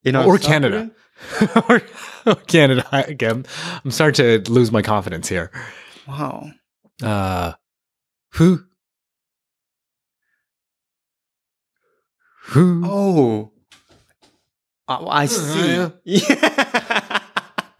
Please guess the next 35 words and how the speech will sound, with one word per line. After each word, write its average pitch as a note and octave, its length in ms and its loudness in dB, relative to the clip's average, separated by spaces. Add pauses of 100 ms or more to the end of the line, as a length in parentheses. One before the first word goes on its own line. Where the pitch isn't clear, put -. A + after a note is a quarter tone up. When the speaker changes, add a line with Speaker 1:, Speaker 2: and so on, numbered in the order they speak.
(920)
Speaker 1:
Yeah. D#4+ 160 2 (120)
That's C3 260 -6
not C#3+ 160 -2
a C#3+ 60 -4
quiz C#3 420 -4
anymore. G#3 380 0
Speaker 2:
<laughs> D4 400 -2
Speaker 1:
But, F3+ 180 -2 (240)
but G3+ 140 6
yeah, A#3 280 4
I, F3 120 4
I, F#3 160 2 (160)
I - 20 6
Speaker 2:
Yeah. A3 60 4
Speaker 1:
see, A3 300 0
I G3+ 80 2
see, G3+ 300 0
I D3+ 40 2
got E3+ 220 -2
it. A#2+ 300 -2 (120)
Speaker 2:
That F#3 140 2
person, A#3+ 240 -4
I F3 80 2
think, F4+ 200 -6
is A4 120 4
from C#4+ 180 4
Speaker 1:
Is G3 140 4
he - 80 -2
Speaker 2:
Aus- G#3+ 40 -6
Speaker 1:
from G#3 180 -4
Australia G3+ 560 -6
Speaker 2:
I, B3+ 120 -2
Speaker 1:
or A3+ 140 0
Speaker 2:
I - 20 0
Speaker 1:
Canada? A3+ 540 -8